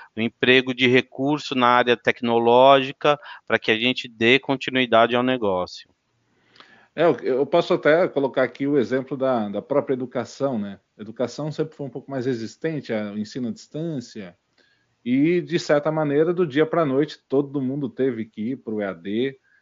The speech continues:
Speaker 2: teve que fazer o negócio funcionar pra que não se perdesse um, um ano aí,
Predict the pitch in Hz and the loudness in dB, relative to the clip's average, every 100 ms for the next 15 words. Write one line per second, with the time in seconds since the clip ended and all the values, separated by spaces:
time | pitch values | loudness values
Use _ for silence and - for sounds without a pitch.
0 | _ _ 120 120 - 117 120 107 113 120 | _ _ -10 -10 -12 -2 -2 -2 -2 -2
1 | 107 107 104 110 - 113 - 98 92 107 | -2 -4 -4 -6 -8 -16 -14 -16 -10 -6
2 | 131 123 123 117 113 127 123 117 107 113 | -4 -4 -4 -8 -6 -6 -4 -4 -4 -4
3 | 113 113 110 104 113 113 - 107 95 87 | -6 -8 -6 -4 -4 -6 -10 -10 -10 -14
4 | 101 104 117 135 113 104 113 101 | -10 -6 -4 -4 -6 -6 -6 -8